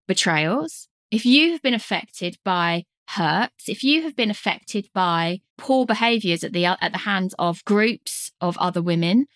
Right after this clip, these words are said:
or the leader of groups of other women, I want you to know you are not alone. Your hurt won't last forever. And that doesn't mean you have to close yourself off from other friendships as well, particularly female friendships. As I said, I think they're really important, but you've got to find people on the right wavelength.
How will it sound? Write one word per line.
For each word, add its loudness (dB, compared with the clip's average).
or 4
the 2
leader 4
of 0
groups -2
of -4
other -2
women, 0
I 0
want 2
you 4
to -2
know 4
you 0
are 0
not 0
alone. 2
Your 0
hurt 2
won't 0
last 0
forever. -2
And 6
that 2
doesn't 2
mean 6
you 8
have 2
to -8
close 0
yourself -2
off -2
from -4
other -2
friendships -4
as -6
well, -2
particularly -8
female -4
friendships. -8
As -6
I -2
said, -4
I -4
think -6
they're -4
really -4
important, -4
but -4
you've -2
got -2
to -6
find -4
people -8
on -4
the -6
right -4
wavelength. -4